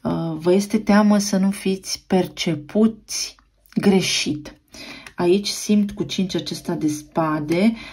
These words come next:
uh, teama de a nu fi judecat și teama de gura lumii. Pentru alții dintre voi, pajul de spade, uh, pajul de bâte, uh, este o teamă de a o lua de la început.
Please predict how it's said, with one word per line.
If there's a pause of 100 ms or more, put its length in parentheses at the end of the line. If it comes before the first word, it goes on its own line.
(160)
uh,
teama
de
a
nu
fi
judecat
și
teama
de
gura
lumii. (1300)
Pentru
alții
dintre
voi,
pajul
de
spade, (120)
uh,
pajul
de
bâte, (520)
uh, (880)
este
o
teamă
de
a
o
lua
de
la
început.